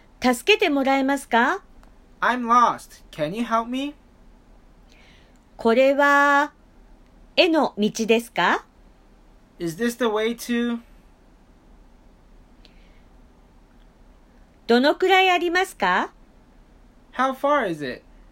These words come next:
Speaker 1: 地図で教えてもらえますか？
Speaker 2: Can you show me on the map?
Speaker 1: 道を教える。
Speaker 2: To give directions.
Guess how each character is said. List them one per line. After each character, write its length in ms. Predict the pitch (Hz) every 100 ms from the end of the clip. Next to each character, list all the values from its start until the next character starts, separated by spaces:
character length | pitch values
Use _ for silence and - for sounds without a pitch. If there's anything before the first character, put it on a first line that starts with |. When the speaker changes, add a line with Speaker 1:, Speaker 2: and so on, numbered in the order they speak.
| _ - _ _ - - - _ _ - -
Speaker 1:
地 180 | 381
図 140 | 370 392
で 80 | 285
教 140 | 214 233 277
え 120 | 269
て 140 | 285
も 160 | 254 254
ら 100 | 262
え 80 | 269
ま 140 | 285
す 120 | -
か？ 320 | - 175 311 - _ _ _ - _
Speaker 2:
Can 260 | - 160 202
you 80 | 285
show 260 | 294 269
me 140 | 269 247
on 100 | 202
the 80 |
map? 360 | 180 175 208 262 - _ _ _ _ - - - - _ _ _ - _ - - _ _ _ -
Speaker 1:
道 640 | 220 240 240 349 370 359 339
を 60 |
教 200 | 330 -
え 200 | 311 311
る。 260 | 269 285 - _ _ _ _ _ -
Speaker 2:
To 180 | 156
give 300 | 147 226 262
directions. 920 | 233 220 220 220 - 160 123 110 -